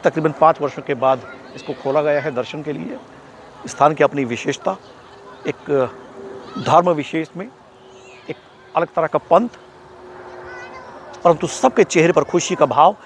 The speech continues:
और जिस तरह से इस व्यवस्था को यहाँ बनाया गया है,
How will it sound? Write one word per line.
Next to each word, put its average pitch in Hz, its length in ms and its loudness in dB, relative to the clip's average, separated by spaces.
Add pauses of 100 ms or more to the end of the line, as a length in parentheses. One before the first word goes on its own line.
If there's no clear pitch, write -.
(320)
और 147 60 -2
जिस 160 260 -4
तरह 185 160 4
से 175 200 0 (480)
इस - 280 -8
व्यवस्था 147 460 -2
को 175 80 -4
यहाँ 143 120 -4
बनाया 135 340 2
गया 117 180 -4
है, 107 200 -14